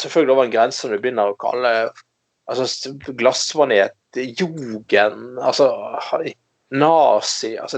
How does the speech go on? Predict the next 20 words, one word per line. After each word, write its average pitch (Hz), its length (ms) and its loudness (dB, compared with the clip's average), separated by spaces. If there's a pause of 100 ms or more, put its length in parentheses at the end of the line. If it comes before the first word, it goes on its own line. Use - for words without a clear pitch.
det, 131 160 0
det 143 160 2
er 147 80 6
jo, 113 320 -4
eh, 107 380 -2 (1400)
langt 165 480 0
over 107 160 2
grensen 120 480 0
for, 107 440 0
men 165 160 2
det 202 100 4
er 170 80 0
jo 143 60 -6
sånn, 160 220 2 (1000)
det 165 120 0
er 165 120 4
jo 143 80 2
sånn, 147 220 2 (100)
sånn 143 280 -2 (200)
B 131 140 0